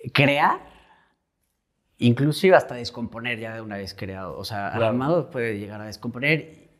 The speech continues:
Speaker 2: ¿Y a
Speaker 1: Y
Speaker 2: qué te refieres con ordenar las ideas?
Speaker 1: Sí, o sea, ponerles, ahora sí que, jerarquía, por así decirlo.
Speaker 2: Ok.
Speaker 1: Ujú.
Speaker 2: Órale.
Speaker 1: Sí, sí, sí.
Speaker 2: O sea, a la hora de pintar un retrato como los que estamos viendo.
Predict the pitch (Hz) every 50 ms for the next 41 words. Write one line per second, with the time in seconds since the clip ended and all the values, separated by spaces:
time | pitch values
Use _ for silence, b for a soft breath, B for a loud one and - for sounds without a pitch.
0 | _ _ - 175 175 139 139 - 175 175 123 - 110 143 135 - - 123 113 113
1 | 113 113 120 117 104 110 107 107 98 92 - _ _ _ _ _ _ _ _ _
2 | _ _ _ - 131 - - 240 - - 123 123 131 127 117 - 131 123 127 139
3 | 135 131 135 139 143 139 131 123 117 107 101 - - 127 123 113 - 135 123 -
4 | - 131 123 120 120 117 110 107 101 98 101 - - _ _ _ _ _ - -
5 | - - 120 127 127 123 123 - 139 127 110 95 - 101 95 95 95 - 104 101
6 | 98 - 113 110 110 107 - 104 95 92 87 - - - 101 - 107 95 - _
7 | _ _ _ _ _ _ _ _ _ _ _ _ _ _ _ - 90 107 107 -
8 | - _ _ _ - - - - 113 107 - 117 113 - - 113 113 101 104 120
9 | 113 110 113 113 120 127 127 117 - 107 98 107 110 117 117 110 107 - - 113
10 | 110 - - 110 95 - 101 98 98 95 95 95 95 92 - - - _ - 104
11 | 104 107 104 98 107 113 110 107 101 98 90